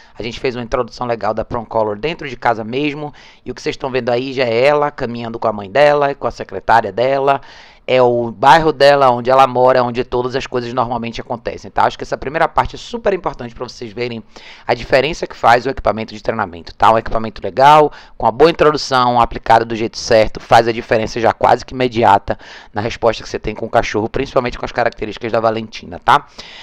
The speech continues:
A segunda parte desse vídeo, vocês vão ver o trabalho dentro de casa, tá? Muitas vezes a gente desconsidera a parte do, a, o convívio do cachorro dentro de casa, mas talvez essa seja a parte mais importante,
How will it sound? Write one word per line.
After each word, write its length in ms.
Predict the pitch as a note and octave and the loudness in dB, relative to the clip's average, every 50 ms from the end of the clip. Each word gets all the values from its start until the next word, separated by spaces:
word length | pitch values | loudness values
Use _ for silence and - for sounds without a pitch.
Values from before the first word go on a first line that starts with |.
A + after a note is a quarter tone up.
| - - - - - - | -20 -20 -20 -20 -4 0
A 100 | - D#3+ | 0 0
segunda 280 | - A3+ A#3 C4 C4+ A#3+ | 2 2 2 4 4 4
parte 220 | - G#3 G3+ - | 4 2 2 2
desse 240 | F3 E3 - - D3 | 0 -2 0 -2 -4
vídeo, 340 | A#2 B2+ D3+ D#3+ C3+ A#2 A2+ | -2 -2 -2 -2 -4 -2 -2
vocês 280 | B2+ B2+ - D3+ C3+ | -2 -2 -2 -2 -4
vão 120 | C#3 C#3 A#2 | -4 -2 0
ver 120 | B2 C3+ | 0 0
o 120 | C3+ C3 | 0 0
trabalho 440 | B2+ - - C3+ B2+ C3+ C3+ C3+ C3 | 0 -2 0 0 2 4 2 2 2
dentro 340 | A#2+ A#2+ C#3 C#3 C3 - D3 | -2 -6 -6 -6 -4 -6 -8
de 140 | B2+ B2+ B2 | -8 -8 -10
casa, 360 | - - G2 F#2 F#2+ F2 F#2 | -6 -6 -6 -6 -6 -8 -6
tá? 220 | - - A#2+ C3+ | 0 4 4 4
Muitas 320 | C3+ C3+ D3+ - E3 D3+ C#3 | 4 2 0 0 0 0 0
vezes 160 | D#3 D3 C#3+ | -2 -2 -4
a 40 | C#3+ | -4
gente 260 | C#3+ C3+ C3 - B2+ | -6 -8 -10 -12 -12
desconsidera 960 | A#2+ A#2 - - C#3+ C#3 A#2+ - - A#2+ G#2 B2 C3 C3+ B2+ B2 A#2+ A#2 A#2 - _ _ _ | -12 -12 -8 -4 -4 -4 -4 -6 -8 -6 -2 0 2 4 4 4 4 2 0 -8 _ _ _
a 100 | - G#2+ | -6 -6
parte 420 | - _ - C3 C3+ C#3 - - B2 | -2 _ 4 4 4 4 2 -4 -4
do, 120 | B2 A#2 | -2 -2
a, 240 | G#2 F2+ - A2 - - | 0 0 -2 -4 -4 -4
o 100 | - A#2+ | -6 -6
convívio 400 | A2 - C3+ C3 B2+ D3+ D#3 D3+ | -2 -2 -2 -2 -2 -4 -6 -6
do 80 | D3 | -6
cachorro 300 | - C#3+ B2 - C3+ C3 | -8 -8 -8 -8 -8 -8
dentro 180 | B2 B2 B2 A2+ | -6 -8 -8 -10
de 100 | - - | -12 -4
casa, 240 | - C3 C#3+ C3+ C#3+ | 0 0 0 0 0
mas 140 | D3+ C#3+ | -4 -4
talvez 300 | - - C3 B2 C3 B2+ | -2 -2 -2 -2 -2 -4
essa 180 | C3+ - - B2+ | -6 -8 -10 -10
seja 220 | - - C3 A2+ | -8 -6 -4 -4
a 40 | C3 | -2
parte 320 | - - C3 A#2+ - - B2 | -2 0 -2 -2 -2 -4 -4
mais 200 | B2+ B2+ B2 B2+ | -2 -2 -2 -4
importante, 600 | C3+ A#2 B2 A2+ - - B2+ G#2+ F#2+ - - | -4 -2 -2 -2 -2 -4 -10 -10 -10 -12 -14